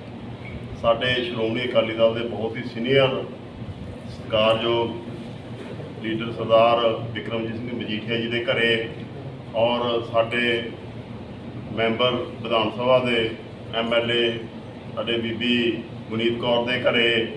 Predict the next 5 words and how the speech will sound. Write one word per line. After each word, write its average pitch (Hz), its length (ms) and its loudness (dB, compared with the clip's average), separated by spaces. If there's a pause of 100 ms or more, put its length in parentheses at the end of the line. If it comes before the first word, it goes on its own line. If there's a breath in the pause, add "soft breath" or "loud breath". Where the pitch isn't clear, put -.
(340)
ਜੋ 117 420 -2
ਤੜਕਸਾਰ 120 640 2
ਅੱਜ 113 140 2 (1800)
ਬਿਨਾਂ 135 320 4
ਕਿਸੇ 131 640 2